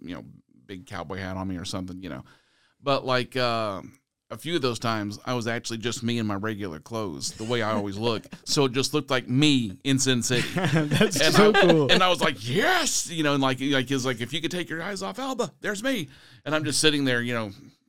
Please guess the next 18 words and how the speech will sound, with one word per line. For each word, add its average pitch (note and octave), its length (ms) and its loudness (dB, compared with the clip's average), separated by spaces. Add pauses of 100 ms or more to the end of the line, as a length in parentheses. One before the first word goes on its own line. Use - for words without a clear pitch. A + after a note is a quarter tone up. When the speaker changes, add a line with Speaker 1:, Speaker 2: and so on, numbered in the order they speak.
(100)
Speaker 1:
staring B2+ 440 2
at - 100 -4
whatever. A2+ 440 -2
And A#2+ 120 0
then, A#2+ 140 0
like, A#2 240 -2
uh, A#2+ 440 -2
<laughs> - 0 -
so B2+ 220 0
I A#2+ 140 2
was A#2+ 140 -4
like, A#2 180 -4
"Okay, A#2+ 300 -4
I'm G#2+ 140 -4
pretty A2+ 180 -4
happy G#2+ 280 -8
with G#2 160 -8
that." F#2+ 220 -8